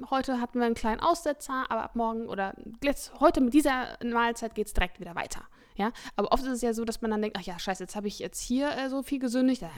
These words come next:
dann kann ich ja direkt weitermachen, ist ja dann scheißegal.“ Ja? Ähm, deswegen, das ist auch nochmal ein ganz wichtiger,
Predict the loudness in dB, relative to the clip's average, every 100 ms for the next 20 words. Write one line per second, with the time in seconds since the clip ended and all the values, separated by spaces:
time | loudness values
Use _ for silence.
0 | -14 -12 -8 -8 -2 0 0 -2 -2 0
1 | 0 -4 -12 -12 -14 -14 -14 -14 -14 -14
2 | -16 -20 -20 -18 -16 -12 -10 -10 -14 -20
3 | -20 -20 _ -4 -2 -2 -6 -12 _ -14
4 | -10 -2 0 0 -2 -6 -8 -8 -8 -8
5 | -8 -6 -6 -6 -6 -4 -4 -8 -8 -10
6 | -8 -6 -6 -10